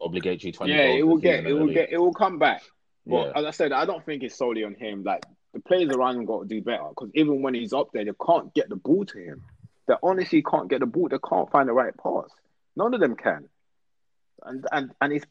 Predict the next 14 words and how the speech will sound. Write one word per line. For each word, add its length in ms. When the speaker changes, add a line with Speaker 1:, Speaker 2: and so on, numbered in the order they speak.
Speaker 2:
piss 200
<laughs> 120
poor, 440
bro. 280
It 60
is 200
piss 260
poor. 280
They 60
can't 160
find 180
the 40
right 180
pass. 200